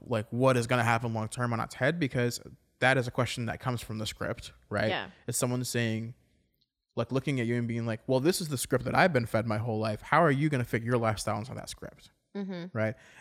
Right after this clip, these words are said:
Speaker 1: And then I always respond with some version of, "Well, that's not the script for me.
Speaker 2: Yeah.
Speaker 1: That's not what I want."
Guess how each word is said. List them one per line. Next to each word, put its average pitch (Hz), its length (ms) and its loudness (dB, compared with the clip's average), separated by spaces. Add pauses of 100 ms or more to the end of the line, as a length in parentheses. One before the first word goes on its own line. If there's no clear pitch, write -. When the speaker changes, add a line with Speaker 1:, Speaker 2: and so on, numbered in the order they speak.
Speaker 1:
And 143 80 0
then 135 60 4
I 127 60 4
always 143 340 4
respond 113 360 0
with 107 320 -2 (400)
some 131 260 0
version 113 240 0
of, 110 200 -2
"Well, 117 100 0
that's 113 220 -4
not 113 280 -6 (320)
the 131 80 -8
script - 300 -4
for 107 120 -8
me. 127 260 -6 (460)
Speaker 2:
Yeah. 156 200 -6 (100)
Speaker 1:
That's - 160 -10
not 107 80 -2
what 107 100 -4
I 107 60 -2
want." 110 260 -2